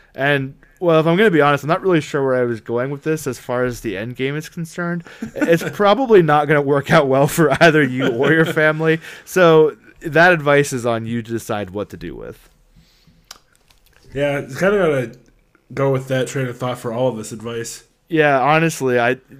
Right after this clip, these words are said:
Speaker 1: I don't know why you came to us in the first place, because this is what you got. So, um, I hope that helps.
Speaker 2: Yeah.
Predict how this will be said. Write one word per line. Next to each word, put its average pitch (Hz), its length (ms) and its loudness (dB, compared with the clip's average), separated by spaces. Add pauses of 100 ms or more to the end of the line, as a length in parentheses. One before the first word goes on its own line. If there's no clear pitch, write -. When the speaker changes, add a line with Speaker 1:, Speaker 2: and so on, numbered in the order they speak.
Speaker 1:
I 123 100 -2
don't 151 160 0
know 117 120 -4
why 110 180 -2
you 110 120 -6
came 120 260 -10
to 104 100 -6
us 107 160 -10
in 104 60 -16
the 95 80 -14
first 117 360 -8
place, 101 240 -8
because 107 380 -10
this 120 180 -10
is 139 100 -8
what 117 180 -6
you 101 100 -8
got. 107 360 -8
So, 95 400 -10 (380)
um, 110 500 -6
I - 100 -10
hope 170 180 -2
that 170 140 -2
helps. - 520 -8 (680)
Speaker 2:
Yeah. 170 340 -8